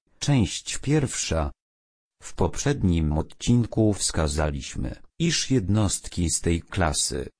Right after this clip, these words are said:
poprzez wysokie powołanie, początkowo były zaproszone do boskiej natury i współdziedzictwa z Chrystusem,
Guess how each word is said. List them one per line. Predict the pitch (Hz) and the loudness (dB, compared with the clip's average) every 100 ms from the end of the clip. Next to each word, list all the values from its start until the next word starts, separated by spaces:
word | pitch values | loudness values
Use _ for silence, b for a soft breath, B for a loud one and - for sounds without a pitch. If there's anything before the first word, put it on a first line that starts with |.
| _ | _
poprzez | - 104 - 104 85 73 | -2 -2 0 2 2 2
wysokie | 78 - 131 135 - 123 | 0 2 2 0 0 0
powołanie, | - 82 101 104 76 - 87 62 - _ - | 2 2 4 2 2 -2 -6 -6 -10 _ -4
początkowo | 120 - 98 78 - 104 101 87 | -2 2 2 2 2 0 2 0
były | 80 80 80 87 82 | 2 2 2 2 2
zaproszone | 76 71 - 82 147 151 135 | 0 0 0 2 2 4 4
do | 98 95 | 4 2
boskiej | 80 87 - - 76 82 | 4 0 0 -2 0 0
natury | 80 78 101 107 107 | 0 0 2 4 2
i | - 143 | 0 -10
współdziedzictwa | - - - 92 87 80 80 92 117 - - - 131 | -6 -6 -4 -2 -2 0 0 0 -2 -2 -4 -2 0
z | - | 0
Chrystusem, | - - 85 - 87 76 - 67 65 | -2 -2 -2 0 0 0 -2 -4 -6